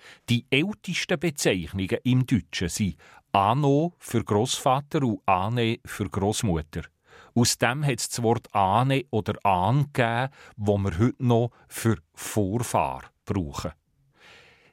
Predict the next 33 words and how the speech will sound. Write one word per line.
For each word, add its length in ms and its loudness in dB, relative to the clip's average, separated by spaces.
In 100 4
den 120 4
Mundarten 840 2
waren 260 0
das 380 0
der 260 -4
Eni 560 0
und 220 -6
die 40 -8
Ane 400 2
gsi, 480 -6
der 220 -2
Äni 560 -2
und 280 -6
die 120 -6
Anel, 640 4
der 180 0
Neni 680 0
und 180 -4
die 60 -2
Nune 560 4
oder 240 0
der 240 0
mit 300 -4
Alt 720 0
vorne 500 0
dran, 460 0
Altvater 1040 0
und 260 -6
Altmutter 800 0
und 140 4
mit 280 -4
Älter 600 0